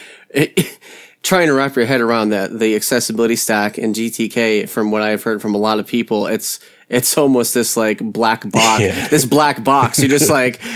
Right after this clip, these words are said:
Speaker 1: "I, I think I understand what's going on here, but not really."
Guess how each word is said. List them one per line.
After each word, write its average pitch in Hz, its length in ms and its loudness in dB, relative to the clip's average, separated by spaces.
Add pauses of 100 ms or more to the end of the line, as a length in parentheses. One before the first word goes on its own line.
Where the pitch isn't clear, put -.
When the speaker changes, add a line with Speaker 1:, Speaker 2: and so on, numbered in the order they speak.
(160)
Speaker 1:
"I, 151 160 2
I 151 140 2
think 208 320 2
I 147 160 2
understand 135 420 2
what's 127 140 0
going 135 240 2
on 127 180 0
here, 135 160 2
but 113 140 0
not 127 240 2
really." 120 400 2